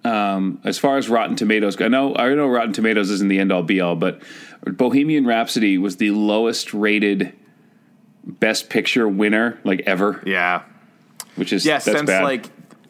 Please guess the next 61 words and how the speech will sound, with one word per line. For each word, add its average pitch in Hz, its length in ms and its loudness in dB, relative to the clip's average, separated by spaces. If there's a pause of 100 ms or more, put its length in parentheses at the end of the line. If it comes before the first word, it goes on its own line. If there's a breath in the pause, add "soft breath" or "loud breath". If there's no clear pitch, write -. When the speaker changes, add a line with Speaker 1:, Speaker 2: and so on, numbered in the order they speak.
Speaker 2:
like, 143 200 -2
the 123 80 -4
sixties 160 760 -6
or 123 80 -2
the 113 160 0
eighties. 135 360 0
Like, 139 140 0
it's 156 120 0
been 175 120 0
forever 127 460 -2
Speaker 1:
Yeah. 101 180 2
Speaker 2:
or 117 80 0
whatever 113 360 2
it 104 60 2
was. 98 240 0
Like, 104 120 0
it 113 80 2
was, 117 220 -2 (260 loud breath)
it 131 80 -2
was 131 140 0
bad. 113 320 0
But 190 100 0
it 202 60 0
also, 208 380 -2 (200 loud breath)
there 185 80 -4
was 175 100 -4
not 240 180 0
a - 20 0
lot 208 160 -2
going 170 240 0
on. 135 200 2
Like, 127 120 0
it 131 40 2
wasn't, 170 280 -2
like, 147 120 -2
not 185 140 0
just 190 160 -8
the 135 80 0
winner. 127 400 0
Spider-Verse 180 640 0
did 156 160 0
win 135 220 0
Best 135 280 -2
Animated 120 440 0
Movie, 98 320 0
as 101 120 0
it 113 80 -4
should. - 120 -2
Speaker 1:
Well, 123 80 2
it's 175 80 0
a 120 60 2
no-brainer. 104 520 2
I 98 60 2
don't 104 120 2
know 104 120 2
why. 98 260 0
Like, 101 220 -2
you 113 100 0
can't, 120 240 0
as 113 160 0
a, 101 100 -2